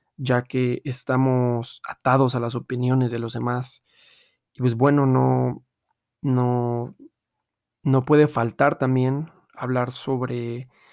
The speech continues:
el impacto de las redes sociales en, en la estética, en la belleza.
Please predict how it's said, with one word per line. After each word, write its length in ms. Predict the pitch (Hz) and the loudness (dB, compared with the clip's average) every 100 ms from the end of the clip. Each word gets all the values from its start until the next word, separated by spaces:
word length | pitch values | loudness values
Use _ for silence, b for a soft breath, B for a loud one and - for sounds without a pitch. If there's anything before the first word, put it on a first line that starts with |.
| b _ | b _
el 120 | 123 | -2
impacto 460 | 117 - 135 135 | 0 0 -2 0
de 80 | 135 | 0
las 140 | 123 127 | 0 0
redes 220 | 131 131 | 0 -2
sociales 560 | 123 - 123 127 127 | -6 -4 -2 -2 -4
en, 400 | 120 113 107 139 - _ _ _ | -6 -4 -6 -10 -16 _ _ _
en 140 | 131 | -4
la 80 | 113 | -4
estética, 580 | 110 - 131 131 127 127 | -6 -8 -8 -8 -10 -10
en 160 | - 120 | -6 -6
la 100 | 113 | -4
belleza. 540 | 113 123 120 117 117 | -6 -6 -6 -10 -14